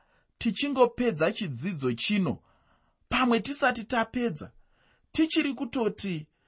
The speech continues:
"Muteereri, ngatisangane muchirongwa chinotevera." Ndisati ndamboti tevera, Jesu anogona kuuya. Ufunge, Jesu anogona kungouya chero nguva zvayo. Nokuda kwaizvozvo,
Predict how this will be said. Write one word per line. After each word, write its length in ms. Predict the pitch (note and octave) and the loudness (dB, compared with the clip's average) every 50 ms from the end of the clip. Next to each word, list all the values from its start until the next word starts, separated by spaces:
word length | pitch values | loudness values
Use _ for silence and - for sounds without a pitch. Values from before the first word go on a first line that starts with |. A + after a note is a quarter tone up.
| _ _ - | _ _ -6
"Muteereri, 800 | F#3 F3+ G3 F#3 - C4 C4 C4+ C#4 C#4+ C#4+ C#4 G3+ C3+ - - _ _ _ _ _ _ _ _ _ - | -4 -2 -2 0 0 0 2 2 2 2 2 2 0 -2 -4 -8 _ _ _ _ _ _ _ _ _ -8
ngatisangane 800 | - - F#3+ B3 - - C4 - B3+ A3 G#3+ G#3+ G#3 G#3 G3 G3 | -2 0 0 0 0 0 2 4 4 4 6 6 4 4 4 2
muchirongwa 480 | G3 F#3 - G3+ F#3+ F#3+ G3 G3 G#3 | 0 0 0 0 0 6 8 8 8
chinotevera." 720 | A3+ - A#3+ G#3+ G#3 G3 - - G#3 F3+ E3+ E3 D#3 D#3 D#3+ | 8 6 2 0 0 -2 -2 0 0 2 2 4 6 6 4
Ndisati 400 | F#3+ C#4 - - D#4+ D#4 - - | 4 2 2 4 4 4 2 2
ndamboti 640 | - C4 C4 A#3+ F#3 F3 D#3+ - - A#3+ A#3 - - - - - _ - | 2 2 4 4 2 0 0 0 -2 -4 -4 -4 -8 -14 -20 -14 _ 2
tevera, 580 | - B3+ A3+ G3+ F#3+ F#3+ F3+ E3 C#3 A#2+ F2+ - - - - - | 6 6 8 8 8 8 8 8 6 4 0 -4 -10 -20 -20 -10
Jesu 320 | - A2 C#3+ F3+ F3+ F#3 E3+ | -4 -2 -2 0 4 4 4
anogona 500 | D#3+ D#3+ C#3+ B2 G#2 A2+ G#2+ G#2+ G2+ G2 | 4 4 2 -2 -2 -2 -2 -2 -4 -6
kuuya. 500 | - - A#2+ A2+ A2 A#2 A#2 G#2+ A2 B2+ - _ _ _ _ _ _ _ | -8 -10 -10 -6 -4 -4 -4 -6 -6 -10 -16 _ _ _ _ _ _ _
Ufunge, 760 | - E3+ F#3+ - - G#3 A3+ A3+ G#3 F#3 F3 D3+ C3 A#2 A2+ - _ _ _ _ _ - | -2 0 0 0 2 4 4 4 6 4 4 2 2 0 -2 -6 _ _ _ _ _ -16
Jesu 600 | A#2 - C#3+ D3+ F3 G3 A3 G#3 - F4+ F#3+ - | -6 0 4 6 6 6 6 4 2 0 0 0
anogona 540 | - F#3+ G3+ F#3 E3 C3+ B2 B2 B2+ B2+ B2 | 0 0 2 0 0 0 0 2 2 2 0
kungouya 800 | B2 - C#3+ C#3+ C3+ C#3 C#3 C#3 C#3+ D#3 F3 F3+ F3+ F3 E3 F3 - - - _ | 0 -2 -2 -2 0 2 2 2 2 2 4 6 8 6 6 6 2 -12 -20 _
chero 320 | - - E3 D3 C#3 C3 C3 | -6 -2 -2 0 0 0 0
nguva 280 | C3+ D3+ D3+ C3 G#2+ | 0 0 2 2 0
zvayo. 400 | G2 - G2+ F#2+ A2+ A#2 A2+ F#2+ - _ _ _ _ _ - - - - - - | 0 -2 -4 -4 -4 -4 -4 -6 -8 _ _ _ _ _ -20 -20 -20 -10 -2 2
Nokuda 400 | F3 A#3+ C4+ - C#4 G#3 B3 B3 | 4 4 4 4 4 4 4 4
kwaizvozvo, 800 | B3 A3+ G3+ G3+ G3+ E3+ C3+ B2 A#2 A#2 A2+ - C#3 D#3 D#3 D3+ | 4 2 2 2 2 0 0 0 0 0 0 0 0 -2 -2 -2